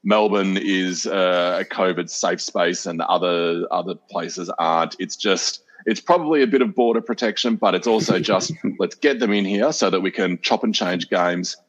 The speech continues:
Speaker 2: But
Speaker 1: as
Speaker 2: there's
Speaker 1: needed.
Speaker 2: also, there's also been some talk that the Melbourne, Melbourne hub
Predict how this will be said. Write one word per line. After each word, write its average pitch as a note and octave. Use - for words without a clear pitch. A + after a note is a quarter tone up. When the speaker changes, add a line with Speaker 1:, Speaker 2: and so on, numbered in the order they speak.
Speaker 2:
But F#2
Speaker 1:
as G#2
Speaker 2:
there's G#2+
Speaker 1:
needed. A#2+
Speaker 2:
also, G#2+
there's G#2+
also B2+
been F2+
some E2
talk F2+
that E2
the F2
Melbourne, F2
Melbourne E2+
hub D#2